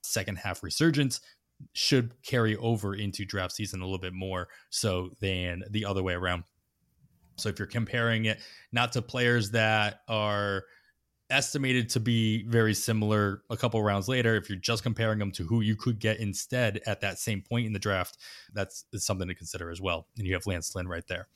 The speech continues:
as an option. All right, let's move into the last, what was started to be a pairing. And at first, I just wanted to talk to you guys about the,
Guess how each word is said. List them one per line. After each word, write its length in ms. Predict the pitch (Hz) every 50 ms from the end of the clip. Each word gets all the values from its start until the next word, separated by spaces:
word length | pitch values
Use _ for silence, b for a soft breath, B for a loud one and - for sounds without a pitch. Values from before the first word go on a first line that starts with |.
| B B B B B B B B -
as 80 | 98
an 80 | 92 90
option. 340 | 82 82 - - 92 101 - _ _ _ B B B B B B B B B B B B B _ _ _ _ _ _ _ _ _ -
All 100 | 127 117
right, 80 | 117
let's 180 | 131 151 151 -
move 120 | 185 175
into 200 | 190 175 - -
the 100 | 156 147
last, 760 | 139 - - 131 120 127 123 123 131 139 123 - - - - -
what 180 | 123 123 123
was 160 | 123 127 127 -
started 400 | - - 170 185 196 170 156 -
to 80 | - 165
be 180 | 160 165 156
a 40 | 131
pairing. 460 | - - 139 120 110 110 107 110 113 - - _ -
And 100 | 127 123
at 120 | 120 123
first, 240 | 160 170 170 160 -
I 60 | - 123
just 200 | 120 156 151 -
wanted 540 | 143 139 135 135 131 131 127 127 123 123 - -
to 120 | 117 - -
talk 260 | - 120 113 107 -
to 80 | - 120
you 60 | 117
guys 360 | 113 110 107 107 107 104 -
about 580 | - 117 107 113 104 104 104 104 101 101 - B B B B B B
the, 380 | 107 107 104 104 101 95 98